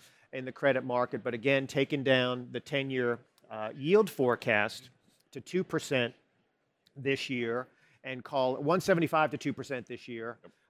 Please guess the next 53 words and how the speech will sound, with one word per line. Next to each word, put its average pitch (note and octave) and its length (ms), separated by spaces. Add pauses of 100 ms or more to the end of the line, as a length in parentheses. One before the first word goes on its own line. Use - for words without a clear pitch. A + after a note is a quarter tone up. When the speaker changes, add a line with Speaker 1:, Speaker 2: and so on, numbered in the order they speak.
Speaker 1:
uh, A#2+ 120
'cause B2 180
we F#3 120
like F3 180
to D3 60
talk C#3+ 240
in B2+ 100
ranges, B2 440
right? B2 240 (360)
We'd C#3 180
rather C3+ 200
be B2 120
vaguely C3+ 340
correct B2 420
than A#2 80
precisely A#2 540
Speaker 2:
There E2+ 100
Speaker 1:
wrong. F2 100
Speaker 2:
was. F2 300 (120)
Mm-hmm. E2+ 240
That's E2+ 160
right. F2 160
Speaker 1:
And B2 100
then, B2 300
uh, A#2 340
next C#3+ 360
year D3 140
on C3+ 80
the B2+ 80
ten-year C3 360
Treasury, A#2+ 460
look B2+ 200
at A#2+ 140
two D3+ 220
to C3+ 60
two D3 240
and C3+ 60
a B2 40
quarter C3+ 320
percent. B2 520 (300)
And C#3 120
really G#3+ 200
what's D#3 240
driving D3 440
that C#3 260
is, A#2+ 220
I D3 120
think F#3 280
the C#3 80
market F3+ 580 (340)
is C3+ 180
telling E3 380
us B2 280